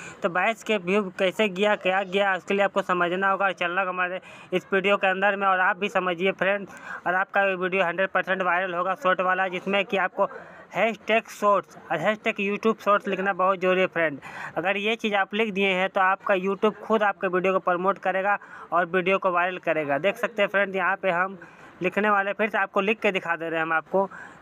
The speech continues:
देख सकते हैं यहाँ पे खाली hashtag लगाएंगे, तो यहाँ पे hashtag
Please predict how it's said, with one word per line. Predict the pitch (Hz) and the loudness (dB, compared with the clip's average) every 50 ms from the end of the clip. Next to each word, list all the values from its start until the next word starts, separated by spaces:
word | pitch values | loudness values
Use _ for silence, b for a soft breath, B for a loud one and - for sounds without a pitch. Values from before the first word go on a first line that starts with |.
| - 165 | -6 -2
देख | 180 190 - | -2 -2 0
सकते | - 202 - - 202 | 0 -4 -2 0 0
हैं | 196 | 0
यहाँ | 190 185 196 | 2 2 0
पे | - - 185 | 0 -2 -2
खाली | - 196 202 190 | 0 0 0 0
hashtag | 160 175 202 214 208 - 233 214 | 0 0 0 0 0 -2 0 0
लगाएंगे, | 208 190 185 190 185 196 202 214 | 2 0 2 0 -2 -2 -4 -6
तो | 196 - 196 | -6 -2 0
यहाँ | 185 185 190 | 0 0 0
पे | - 196 | 0 0
hashtag | 175 185 180 - - 214 214 202 - 202 | 0 0 -2 0 0 0 0 0 -2 -12